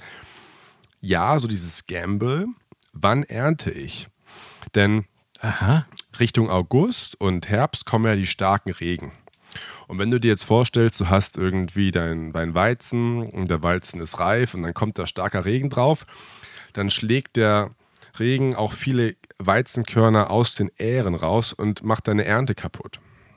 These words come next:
Speaker 1: Ja.
Speaker 2: Mhm.
Speaker 1: Auf der anderen Seite, mit jedem Tag,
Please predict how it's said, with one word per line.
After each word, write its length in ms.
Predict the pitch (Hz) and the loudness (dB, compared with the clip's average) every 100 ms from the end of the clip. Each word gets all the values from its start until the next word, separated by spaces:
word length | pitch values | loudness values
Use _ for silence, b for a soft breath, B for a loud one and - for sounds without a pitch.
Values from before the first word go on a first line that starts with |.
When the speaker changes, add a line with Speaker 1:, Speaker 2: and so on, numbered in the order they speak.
| b _ _ _ _ - | b _ _ _ _ -2
Speaker 1:
Ja. 240 | 95 85 | 2 6
Speaker 2:
Mhm. 160 | 98 117 B B B B B B - | 8 8 B B B B B B -4
Speaker 1:
Auf 160 | 101 - | -4 0
der 120 | - | 0
anderen 360 | 156 220 151 | 2 2 2
Seite, 480 | 92 80 73 - 113 | 2 -2 -2 0 2
mit 180 | 127 101 | 2 0
jedem 280 | 104 151 131 | 0 0 0
Tag, 380 | - 113 113 - | 2 2 2 -2